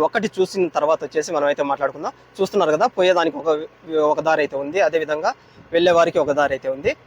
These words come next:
మనకి exactly వచ్చేసి కన్నా మీకు ఎవరైనా కానీ శ్రీ వెంకటరమణ దర్శనం చేసుకున్న తర్వాత వచ్చేసి మీరు బస్ స్టాండ్ నుంచి దాదాపు అప్రాక్సిమేట్ మీకు ఒక ఇరవై కిలోమీటర్లు అంత దూరం అయితే ఉంటుంది. కాబట్టి మీరు కంపల్సరీ ఇక్కడికి కూడా విజిట్ చేయండి. టెంపుల్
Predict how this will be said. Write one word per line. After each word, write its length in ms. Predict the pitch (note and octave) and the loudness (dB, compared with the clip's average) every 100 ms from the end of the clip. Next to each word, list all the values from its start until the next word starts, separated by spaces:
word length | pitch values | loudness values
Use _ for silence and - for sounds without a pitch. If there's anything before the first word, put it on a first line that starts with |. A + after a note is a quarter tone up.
| - - - - - - - - - - - | -20 -20 -20 -20 -20 -20 -20 -20 -20 -20 -4
మనకి 180 | F#3+ G3 F#3+ | 0 2 2
exactly 320 | F3+ A#3+ A#3 | 2 2 2
వచ్చేసి 240 | F#3+ F#3+ G3 | 0 0 0
కన్నా 140 | G#3+ G#3 | 0 2
మీకు 160 | F3+ F3 E3 E3 - - - E3 | 2 2 4 2 -2 -20 -2 2
ఎవరైనా 260 | G3 G#3+ F3 | 4 4 2
కానీ 160 | F3+ A#3 - - - - | 2 0 -4 -20 -18 -4
శ్రీ 120 | F3+ E3+ | 0 2
వెంకటరమణ 400 | E3+ G3+ G3 E3+ | 2 2 2 0
దర్శనం 240 | E3+ G3 E3+ | -2 -2 -2
చేసుకున్న 300 | E3 - D#3 D3+ C#3+ D#3 | -2 -2 0 0 0 2
తర్వాత 220 | E3 D#3+ C#3 | 2 2 -2
వచ్చేసి 280 | D#3 D3+ G#3+ | -2 -2 0
మీరు 120 | F3 D3+ | 0 -2
బస్ 100 | D#3+ | 0
స్టాండ్ 160 | G3 G3+ | 2 0
నుంచి 140 | A#3 F3+ | 0 0
దాదాపు 340 | E3+ F#3+ G3 G3+ G3+ - - - - - | 2 4 2 2 2 -2 -14 -20 -8 -4
అప్రాక్సిమేట్ 440 | E3+ G3+ G3 G3+ G3 F3+ F#3 | 0 0 2 0 2 2 2
మీకు 200 | E3+ E3+ E3 D#3 | 2 4 4 4
ఒక 80 | D#3+ D#3 | 2 2
ఇరవై 160 | D#3+ D#3 | 0 2
కిలోమీటర్లు 440 | F#3 F#3+ F3 F3 - - - - - - - - - - - - | 0 0 -2 -6 -8 -18 -20 -20 -20 -20 -20 -20 -20 -20 -12 -6
అంత 100 | F3 E3 | -2 2
దూరం 180 | F#3+ F#3 | 4 4
అయితే 120 | D#3+ D3 | 2 0
ఉంటుంది. 220 | C#3 E3+ C4 | -2 -4 0
కాబట్టి 320 | F3 E3+ F#3+ F#3 | 2 2 -2 -2
మీరు 120 | E3+ D3+ | -4 -4
కంపల్సరీ 420 | E3 F#3+ G#3 A3+ F#3+ | -4 -2 0 0 0
ఇక్కడికి 240 | F#3 E3 | -4 -4
కూడా 120 | F3+ D3+ | -2 -2
విజిట్ 240 | D3+ D#3+ - | -4 -6 -4
చేయండి. 300 | D3 D#3+ D4 - _ _ _ F3+ | -2 -2 -6 -10 _ _ _ -4
టెంపుల్ 240 | E3+ F#3+ | 0 0